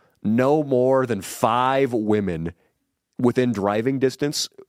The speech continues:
who would get, I mean, if I could fly chicks in, maybe we, we broaden that to ten. There are probably no more than five girls a day's drive from here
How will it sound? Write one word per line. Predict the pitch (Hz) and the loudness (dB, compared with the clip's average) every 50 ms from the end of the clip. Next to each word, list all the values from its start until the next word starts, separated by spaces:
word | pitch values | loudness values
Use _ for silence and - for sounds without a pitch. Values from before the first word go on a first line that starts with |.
| - - | -8 -4
who | 110 113 | -2 0
would | 113 113 107 98 | 0 0 0 -2
get, | - - - | -4 -2 0
I | 139 | 0
mean, | 143 165 185 | 2 2 0
if | 185 180 | 0 0
I | 151 131 | 0 0
could | 208 208 123 | -2 -2 -4
fly | - - - 151 139 131 127 139 151 | -8 -6 -2 0 0 0 2 0 0
chicks | 139 - - 135 101 - - | -2 0 -2 -2 -2 -2 -2
in, | 120 107 92 87 87 | -2 -2 -2 -2 -2
maybe | 90 98 107 107 | -2 -2 -2 -2
we, | 101 101 98 90 90 - - | -2 -2 -2 -4 -4 -4 -2
we | 117 95 | -2 -2
broaden | 90 80 107 104 98 98 101 101 104 | -2 -2 -2 -2 -2 -2 -4 -4 -4
that | 104 98 - | -6 -6 -6
to | - 90 | -8 -10
ten. | - - - 101 98 104 127 139 - - - - - - | -8 -6 -6 -4 -4 -4 -4 -6 -6 -10 -18 -20 -4 2
There | - 165 | 2 2
are | 165 | 4
probably | 165 226 277 294 247 208 165 | 4 4 4 4 4 4 4
no | 147 143 143 147 156 | 4 4 4 2 2
more | 151 143 143 139 123 113 | 4 2 2 2 2 2
than | 117 98 | 0 -4
five | - - - 131 117 117 123 123 117 | -4 -2 0 0 2 2 0 0 -2
girls | 107 117 107 104 101 95 98 95 | 0 0 0 0 0 0 -2 -4
a | 95 90 | -6 -6
day's | 98 85 110 104 104 104 101 92 | -4 -4 -2 -2 -2 -2 -4 -4
drive | - 98 95 95 95 95 98 95 | -4 -2 -2 -2 -2 -2 -4 -4
from | - 110 104 | -4 -4 -4
here | 95 107 107 107 113 120 | -2 -2 0 0 -2 -2